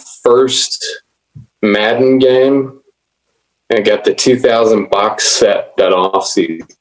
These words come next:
And the next season came around. I was like, "I don't really have a team yet, but I know I'm gonna be into this." So what was funny was I barely knew what an offsides play looked like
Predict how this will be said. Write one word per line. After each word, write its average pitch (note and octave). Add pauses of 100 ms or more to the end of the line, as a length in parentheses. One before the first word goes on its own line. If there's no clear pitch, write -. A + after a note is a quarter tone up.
(300)
And D#2 (220)
the F#2+
next -
season G#2
came F#2+
around. E2+
I - (360)
was G2
like, G2
"I G#2+
don't G#2
really G#2+
have G2+
a -
team B2
yet, F2 (480)
but F2 (720)
I G#2+
know G#2+
I'm G2+
gonna G2
be F2+
into G#2
this." - (220)
So E2+
what G2
was F#2+
funny C3+
was D#2+ (720)
I F#2+ (100)
barely C3
knew A#2+
what G#2
an F#2
offsides G2+
play - (300)
looked -
like -